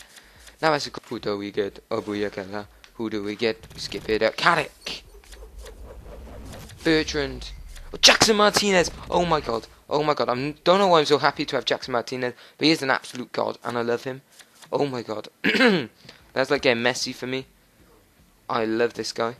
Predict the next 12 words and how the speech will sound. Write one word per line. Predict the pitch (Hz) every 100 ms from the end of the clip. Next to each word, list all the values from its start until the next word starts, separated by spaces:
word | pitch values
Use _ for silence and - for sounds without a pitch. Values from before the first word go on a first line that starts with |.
| _ _ _ _ _ _ _
He | - 120
is | 113
an |
absolute | 113 - 113 104
monster. | 104 107 104 - - 95 - -
So | -
yeah, | 147
Jackson | - 156 -
Martinez | 151 131 147 139 131
in | 131
that | 120
pack. | - 131